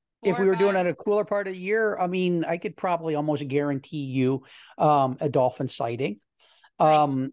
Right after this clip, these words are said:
Speaker 1: I would offer to take people or let people use the kayaks, but, uh, they got stolen the other day, which I'm gonna talk about in an
Speaker 2: What?
Speaker 1: episode when I, I'm not ready to talk about it. I'm too heartbroken right now. Um,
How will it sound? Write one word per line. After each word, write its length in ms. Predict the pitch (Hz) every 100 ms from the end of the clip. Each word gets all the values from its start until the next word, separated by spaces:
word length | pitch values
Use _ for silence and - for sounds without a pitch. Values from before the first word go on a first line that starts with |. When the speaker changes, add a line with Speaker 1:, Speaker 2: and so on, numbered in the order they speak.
| _
Speaker 1:
I 80 | 175
would 120 | 170
offer 280 | 160 156 160
to 40 | 135
take 280 | 175 -
people 400 | - 165 170 165 165
or 120 | 143
let 180 | 156 151
people 240 | 160 156
use 200 | 147 143
the 80 | 151
kayaks, 680 | - 208 233 175 202 - -
but, 420 | 151 170 156 -
uh, 260 | 170 160 156
they 100 | 247
got 160 | 277
stolen 480 | - - 311 294 185
the 140 | 147 143
other 180 | 135
day, 220 | 127 131 147
which 200 | 156 165
I'm 80 |
gonna 120 | 147 147
talk 240 | 165 -
about 220 | 160 143
in 60 | 139
an 40 |
Speaker 2:
What? 60 | 143
Speaker 1:
episode 540 | 156 - 156 143 139
when 200 | 135 139
I, 200 | 139 135 - _ - _ 214
I'm 160 | 202
not 140 | 185 175
ready 160 | 160
to 80 | 143
talk 260 | 151 147 139
about 260 | 131 120
it. 40 | 123
I'm 100 | 127
too 160 | 147
heartbroken 500 | 143 135 135 127 135
right 160 | 127 131
now. 220 | 139 131 - - - -
Um, 640 | 165 160 151 143 120